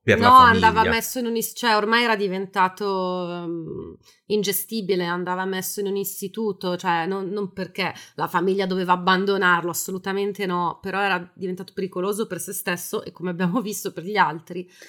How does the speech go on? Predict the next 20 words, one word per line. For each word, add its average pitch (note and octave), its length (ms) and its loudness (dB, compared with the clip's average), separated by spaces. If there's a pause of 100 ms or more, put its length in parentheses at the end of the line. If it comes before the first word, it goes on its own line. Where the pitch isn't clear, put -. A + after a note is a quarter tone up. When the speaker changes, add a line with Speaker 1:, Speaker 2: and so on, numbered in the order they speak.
(440)
Speaker 1:
Assolutamente. F#2 840 2
Speaker 2:
Eh. - 20 -8 (520)
Speaker 1:
E - 80 2
infatti D3 400 6
lui, B2+ 180 8
appunto, A#2 300 4
viene G#2 220 4
reputato A2 640 2
non A2+ 320 6
idoneo F#2 500 2
a F2 60 -2
subire A2+ 300 0
un G2+ 80 2
processo A#2 420 0
e A2 40 4
viene G#2 180 4
messo F#2+ 260 0
in F#2+ 80 0
uno F#2 180 -2
s-, - 200 -6